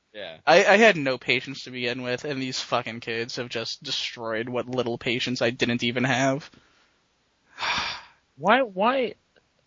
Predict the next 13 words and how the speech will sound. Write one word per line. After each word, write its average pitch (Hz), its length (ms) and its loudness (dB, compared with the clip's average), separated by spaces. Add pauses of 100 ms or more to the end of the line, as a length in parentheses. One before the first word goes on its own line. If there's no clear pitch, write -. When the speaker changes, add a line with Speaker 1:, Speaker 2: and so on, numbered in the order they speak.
Speaker 3:
I, 180 380 -4 (580)
why 175 200 4
didn't 330 180 0
he 269 100 0
just 214 180 -4
shut 165 300 0
up? - 220 -2 (400)
<laughs> - 380 0
Speaker 2:
Because, 269 400 4
Speaker 3:
Like, 202 340 2
Speaker 2:
because 247 380 8
Speaker 3:
like, 214 240 8
who 294 120 -18